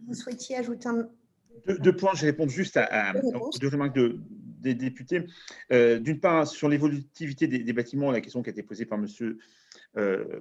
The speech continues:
Speaker 2: par le député, euh, Sulezi. Effectivement, cette évolutivité ou cette modularité des, des bâtiments est souhaitable, sauf que sur des bâtiments anciens, elle, elle est beaucoup plus difficile à, à réaliser parce que la conception ne l'a pas intégrée. En revanche,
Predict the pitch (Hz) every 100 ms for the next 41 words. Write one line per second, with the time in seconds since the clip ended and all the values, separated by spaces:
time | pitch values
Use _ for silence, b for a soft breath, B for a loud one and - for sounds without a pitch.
0 | - 107 107 107 - 120 104 95 92 110
1 | 107 131 165 b b b 127 175 175 170
2 | 175 139 - - 147 180 185 175 - -
3 | 160 156 - - 233 - _ _ _ _
4 | _ - 120 170 117 139 165 165 160 151
5 | 151 170 135 120 127 127 127 139 127 127
6 | 127 - 143 135 175 139 120 - 156 156
7 | 135 131 120 117 139 143 147 131 B B
8 | B - 143 135 - 180 170 139 143 139
9 | - 123 160 175 - 147 139 135 175 143
10 | 131 123 123 151 147 131 - 127 - 123
11 | 120 160 156 - 185 156 131 143 139 127
12 | 117 b b b 160 160 151 160 135 -